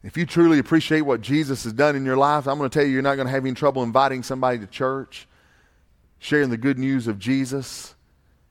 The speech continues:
because of all that he's done for you. Let me ask you a question. When's the last time you invited somebody to church? Hey, I don't, I don't care if you're first time here. I don't care if you're a staff member. I, I don't care if you're a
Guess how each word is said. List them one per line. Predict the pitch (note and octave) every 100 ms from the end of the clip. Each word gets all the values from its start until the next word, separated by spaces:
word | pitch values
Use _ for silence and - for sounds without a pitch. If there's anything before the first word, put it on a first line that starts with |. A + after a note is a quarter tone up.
| _
because | G#2+ - A#2+
of | G#2+
all | A2+ C#3 D#3+
that | C3 A#2
he's | A#2+ A#2+ G2
done | A#2 B2 B2+ B2+ A2+ -
for | G#2+ G#2+ G2+
you. | F2 E2 E2 _ _ _ _ _ _ _ _ _ _ _ _ _ -
Let | - G3
me | F3+
ask | C3+ B2
you |
a |
question. | - C3 D#3+
When's | D#3+
the | C3+
last | B2 A#2 -
time | B2 C#3
you | A2+ A2 F#2 _ _ _ _ _ _ -
invited | G#2 G2+ G#2 F#2
somebody | G#2 G2+ G2+
to | -
church? | F#2 D#2 - - _ _ _ _ _ _ _ _ _ _ _ _ _
Hey, | -
I | F3+ G3+
don't, | F3+ C#3+ -
I | E3
don't | C#3+ -
care | D3
if | C3
you're | B2+ A2
first | - C#3+ -
time | C#3 C3
here. | C3+ D3 D3
I |
don't | D#3+ D3
care | D3
if | -
you're | A#2+
a | G#2+
staff | C#3+ C#3+ C#3+
member. | D3+ D3+ D#3 D#3+
I, | C#3+ D#3+
I | D3+
don't | E3+ -
care | D3 C3+
if | C3
you're |
a | A#2+